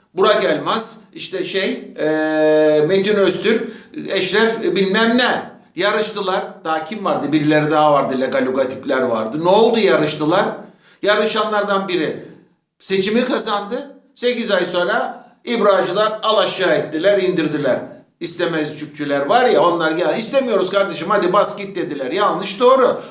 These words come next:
Adamı üç yıllığına seçiyorlar abi, adamı üç yıllığına. Diyorlar ki, "Biz seni üç yıllığına seçtik." diyorlar abi. Daha sekiz ay dolmadan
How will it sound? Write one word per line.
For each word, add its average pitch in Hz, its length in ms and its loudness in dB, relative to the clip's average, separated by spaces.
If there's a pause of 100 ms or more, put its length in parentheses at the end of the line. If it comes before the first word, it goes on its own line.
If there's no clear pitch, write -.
Adamı 226 340 2
üç 247 300 0
yıllığına 226 360 4
seçiyorlar 170 540 2
abi, 151 220 2
adamı 175 500 -2
üç 220 240 -2
yıllığına. 170 500 0 (160)
Diyorlar 214 340 4
ki, 185 100 -2
"Biz - 160 2
seni 190 160 0
üç 220 260 -8
yıllığına 170 360 -4
seçtik." 196 460 0
diyorlar 139 300 0
abi. 131 300 0 (460)
Daha 123 200 2
sekiz 190 340 0
ay 156 200 -2
dolmadan 180 600 0